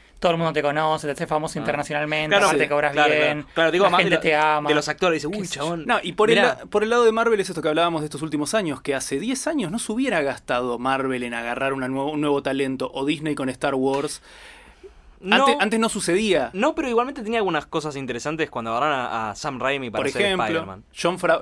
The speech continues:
Speaker 3: Jon Favreau arrancó la, la, el universo compartido de Marvel y era un director interesante, indie, que hacía cosas copadas. Bueno, pero esto, eso da para hablar en, en una de las
Speaker 2: Sí.
Speaker 3: tantas pelis de superhéroes que se estrenan este año.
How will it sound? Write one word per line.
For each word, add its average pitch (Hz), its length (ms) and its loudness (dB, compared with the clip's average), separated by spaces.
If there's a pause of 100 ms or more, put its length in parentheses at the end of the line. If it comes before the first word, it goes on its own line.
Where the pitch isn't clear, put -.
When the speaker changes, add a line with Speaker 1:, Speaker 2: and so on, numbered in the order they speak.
Speaker 3:
Jon 185 120 -4
Favreau 170 360 2
arrancó 139 520 0
la, 131 320 0
la, 120 360 -6
el 113 300 -10
universo 123 340 -8
compartido 123 380 -4
de 131 80 -2
Marvel 160 380 0
y 131 100 -2
era 131 140 -4
un 131 80 -4
director 127 360 -6
interesante, 135 540 -4
indie, 143 360 -6
que 127 100 -6
hacía 135 200 -4
cosas - 200 -12
copadas. 160 420 -2 (260)
Bueno, 147 200 0
pero 156 320 0 (240)
esto, - 200 -6
eso 180 200 0
da 170 100 4
para 156 140 2
hablar 147 240 4
en, 139 200 -2
en 139 160 -8
una 147 140 -2
de 135 80 -2
las 127 120 -4
Speaker 2:
Sí. - 80 -10
Speaker 3:
tantas 160 440 -2
pelis 151 240 -2
de 135 60 0
superhéroes 139 560 0
que 135 100 -8
se 123 80 -8
estrenan 139 260 -4
este 156 200 -2
año. 180 300 -2